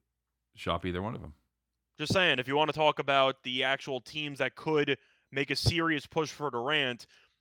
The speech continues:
Speaker 2: this can go horribly for Durant, by the way. Like, the Nets could send him to Sacramento.
Speaker 1: Oh, yeah.
Speaker 2: Like, they could just straight up sabotage his, like, legacy by guaranteeing him not winning a championship in the next, like, three years by trading him to San Antonio.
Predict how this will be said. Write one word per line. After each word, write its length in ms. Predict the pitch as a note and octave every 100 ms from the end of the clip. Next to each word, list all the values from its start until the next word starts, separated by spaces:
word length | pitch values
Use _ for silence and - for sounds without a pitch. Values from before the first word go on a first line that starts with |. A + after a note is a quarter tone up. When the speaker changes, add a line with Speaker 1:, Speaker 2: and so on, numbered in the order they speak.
| _
Speaker 2:
this 180 | B3+ C4
can 120 | D4+
go 180 | C#4+ G3+
horribly 480 | F#3+ F#3+ F#3 D3+ D#3
for 220 | - D3+
Durant, 400 | C3 B2 A#2+ G#2+
by 120 | G2+
the 100 | G2
way. 180 | G2 F#2 - _ _ -
Like, 140 | D#3+
the 100 | F#3
Nets 220 | G#3 A#3+
could 120 | A#3
send 200 | - G#3+
him 80 | G3
to 80 | E3+
Sacramento. 720 | F3 D#3 C#3+ B2+ A#2 G#2+ F2+ -
Speaker 1:
Oh, 140 | G2
yeah. 220 | G2+ F#2 E2
Speaker 2:
Like, 120 | D#3+
they 100 | A3
could 140 | C4
just 160 | G#3 -
straight 260 | G#3 G3+
up 140 | F#3 E3+
sabotage 880 | - E3 E3+ E3 E3+ D#3+ D3+ C#3+ C#3+
his, 260 | C#3+ B2+
like, 400 | C3+ C3 B2+ - A2
legacy 800 | C3 D3+ C#3+ C#3 - C3 A#2 G2 _ _ _ -
by 140 | D3+
guaranteeing 840 | C#3 D#3 E3 E3 D#3 - E3+ E3 C#3+
him 300 | C#3+ C3+ B2+
not 240 | C#3+ C#3+
winning 220 | C#3+ C3+
a 40 | B2+
championship 560 | C#3+ C3+ B2 A#2 B2+
in 40 | A#2
the 80 | A2+
next, 160 | A#2
like, 120 | A2+ -
three 260 | B2 B2
years 400 | A2+ B2 C#3 - - _ _ -
by 100 | C#3
trading 340 | D3+ D#3+ D#3
him 80 | D3
to 100 | C#3
San 240 | - C3+
Antonio. 480 | B2+ B2+ A#2+ G#2+